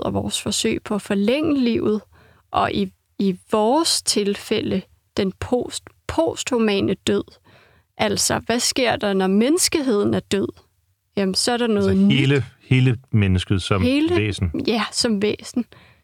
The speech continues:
Speaker 1: Så er der noget nyt, der opstår.
Speaker 2: Det ved vi jo ikke med sikkerhed.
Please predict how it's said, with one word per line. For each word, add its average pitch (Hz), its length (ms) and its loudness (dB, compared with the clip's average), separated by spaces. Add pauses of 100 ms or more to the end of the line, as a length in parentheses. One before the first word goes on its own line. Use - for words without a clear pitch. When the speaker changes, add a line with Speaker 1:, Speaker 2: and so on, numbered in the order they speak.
Speaker 1:
Så - 200 0
er 226 80 2
der 277 120 -2
noget 262 240 2
nyt, 294 380 0 (240)
der - 120 2
opstår. - 640 -4 (500)
Speaker 2:
Det 98 80 2
ved 131 120 2
vi 127 100 2
jo 95 80 4
ikke 98 140 2
med 107 60 2
sikkerhed. 95 420 0